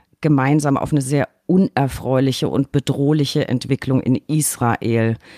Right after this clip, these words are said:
schauen. Seit dem Amtsantritt der neuen israelischen Regierung unter Benjamin Netanyahu, ich hab's vorhin schon so ein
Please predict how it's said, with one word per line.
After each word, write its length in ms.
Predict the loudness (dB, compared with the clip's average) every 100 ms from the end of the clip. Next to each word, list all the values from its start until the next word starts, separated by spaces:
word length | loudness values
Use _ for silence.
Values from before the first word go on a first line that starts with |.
| -20 -12
schauen. 600 | -6 -4 0 2 2 2 0
Seit 220 | -2 0
dem 120 | 0
Amtsantritt 640 | 0 0 0 -2 -2 -2 0
der 80 |
neuen 220 | 0 2 0
israelischen 600 | -2 -6 -2 -4 -2 -2
Regierung 760 | -4 -6 -4 0 2 2 2
unter 240 | 2 -2
Benjamin 460 | 0 2 2 4 2
Netanyahu, 580 | 0 0 0 0 0 0
ich 140 | -2
hab's 160 | -8 -4
vorhin 160 | -2
schon 280 | -2 0 -2 -4 -20 -20 -20 -10
so 300 | -4 0 0 -2 -8
ein 80 | -14